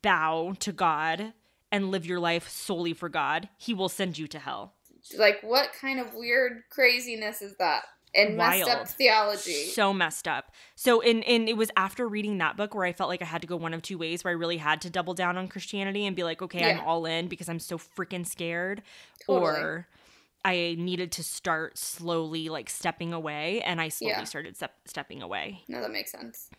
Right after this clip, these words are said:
Speaker 2: That
Speaker 1: Yeah.
Speaker 2: makes sense.
Speaker 1: Anyway, I didn't mean to get emotional, y'all. Have I done that on this podcast yet?
Speaker 2: I don't know if you have. I feel like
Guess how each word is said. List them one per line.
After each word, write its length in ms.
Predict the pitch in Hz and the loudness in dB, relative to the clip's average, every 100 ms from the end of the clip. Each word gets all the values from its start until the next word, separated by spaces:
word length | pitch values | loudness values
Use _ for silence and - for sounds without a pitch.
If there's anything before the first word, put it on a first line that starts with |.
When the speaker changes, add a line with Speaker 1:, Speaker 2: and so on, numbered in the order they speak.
| _ 185 | _ -12
Speaker 2:
That 80 | |
Speaker 1:
Yeah. 100 | - | -10
Speaker 2:
makes 140 | - - | -10 -12
sense. 360 | - - - - | -16 -18 -14 -6
Speaker 1:
Anyway, 200 | 196 170 | -2 2
I 80 | 196 | 2
didn't 120 | 294 | 2
mean 100 | 587 | 2
to 40 | 605 | 2
get 100 | 262 | 2
emotional, 440 | 175 175 - 160 | 0 -2 -4 -4
y'all. 200 | 147 151 | -2 -2
Have 120 | 185 | -2
I 60 | 226 | -2
done 180 | 254 185 | 0 0
that 120 | 208 | 0
on 100 | 220 | -2
this 120 | 226 - | -2 -2
podcast 420 | 233 254 254 - | -4 -2 -6 6
yet? 100 | 240 | 10
Speaker 2:
I 60 | |
don't 220 | 269 381 277 | 10 8 4
know 180 | 285 | 0
if 140 | 392 370 | 2 2
you 120 | 294 | 0
have. 400 | 254 254 320 269 | 6 10 12 10
I 100 | 226 | 6
feel 160 | 262 311 | 2 4
like 180 | 320 | 4